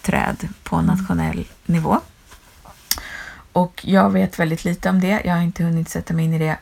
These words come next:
Speaker 1: Men man blir ju rätt misstänksam
Speaker 2: Mm.
Speaker 1: med tanke på hur såna där program brukar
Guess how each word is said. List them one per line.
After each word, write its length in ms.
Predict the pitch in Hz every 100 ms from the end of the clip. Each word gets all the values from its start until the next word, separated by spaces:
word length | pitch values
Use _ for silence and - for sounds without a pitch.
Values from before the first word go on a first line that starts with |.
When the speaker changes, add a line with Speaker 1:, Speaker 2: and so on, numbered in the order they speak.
| -
Speaker 1:
Men 500 | 165 165 165 165 -
man 240 | - 170 165
blir 220 | 170 170
ju 200 | 165 160
rätt 320 | 165 165 -
misstänksam 680 | 170 160 - 165 - - - - - 214
Speaker 2:
Mm. 240 | 190 175 -
Speaker 1:
med 180 | - -
tanke 260 | 160 180
på 160 | - 156
hur 140 | 156
såna 200 | - 180
där 120 | 165
program 380 | 156 170 82 82
brukar 560 | 85 82 - 87 85